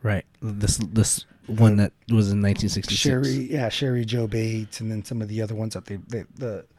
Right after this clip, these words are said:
Speaker 2: Donna Ann Lass,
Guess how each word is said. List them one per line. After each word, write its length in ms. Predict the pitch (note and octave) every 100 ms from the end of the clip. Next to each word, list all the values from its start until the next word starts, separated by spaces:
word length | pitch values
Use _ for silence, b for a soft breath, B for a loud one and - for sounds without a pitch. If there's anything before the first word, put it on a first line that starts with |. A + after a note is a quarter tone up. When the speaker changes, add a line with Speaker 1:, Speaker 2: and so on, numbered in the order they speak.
| b b b b - B2+
Speaker 2:
Donna 1120 | C3+ C#3 C#3+ C#3+ C#3 C3+ C3+ C3+ C3 B2+ C#3 -
Ann 480 | C#3+ C#3 C3 C3 B2+
Lass, 720 | B2+ B2+ B2+ A#2+ - -